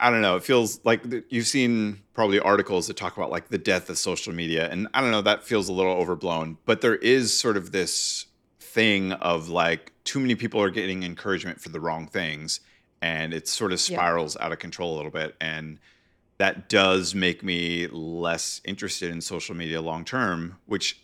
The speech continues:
Speaker 1: is a bummer 'cause I've
Speaker 2: Mm.
Speaker 1: met so, like, we met through that, and I've met so many other people, and so many great opportunities and things have come from that. And I'm just sort of, like,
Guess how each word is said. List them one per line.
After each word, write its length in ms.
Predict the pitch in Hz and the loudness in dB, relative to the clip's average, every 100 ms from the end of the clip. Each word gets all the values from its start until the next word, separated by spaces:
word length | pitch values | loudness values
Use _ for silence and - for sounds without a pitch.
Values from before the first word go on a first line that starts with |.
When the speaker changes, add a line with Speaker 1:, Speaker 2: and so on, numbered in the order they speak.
| - | -6
Speaker 1:
is 120 | 90 | -4
a 60 | |
bummer 260 | 90 131 135 | 2 4 4
'cause 140 | 95 | 2
I've 120 | 90 87 | 0 2
Speaker 2:
Mm. 40 | |
Speaker 1:
met 200 | 87 85 | 2 0
so, 260 | - 104 101 - | 0 0 -2 -2
like, 160 | 98 | -2
we 120 | 104 | 2
met 220 | 147 110 - | 4 4 2
through 200 | 107 87 | -4 0
that, 260 | 78 71 | 0 -2
and 80 | - | -4
I've 80 | 90 | -4
met 220 | 95 98 | -2 -4
so 80 | 113 | -2
many 160 | 110 117 | 2 2
other 120 | 123 | 2
people, 260 | 113 104 87 | -2 -4 -4
and 100 | 82 | -4
so 80 | |
many 120 | 104 95 | -6 -4
great 200 | 104 98 | -2 -2
opportunities 560 | 87 - 123 110 90 | -2 -4 -2 -2 -2
and 80 | 90 | -6
things 200 | 90 92 | -6 -8
have 100 | 85 | -8
come 180 | 101 92 | -8 -8
from 120 | 85 | -6
that. 260 | 85 82 - - - _ - | -4 -4 -8 -20 -20 _ -4
And 100 | 92 | -2
I'm 320 | 92 92 87 | 0 -2 -4
just 240 | 110 95 | -4 -2
sort 160 | - 98 | 0 0
of, 100 | 90 | 2
like, 280 | 92 85 | 0 0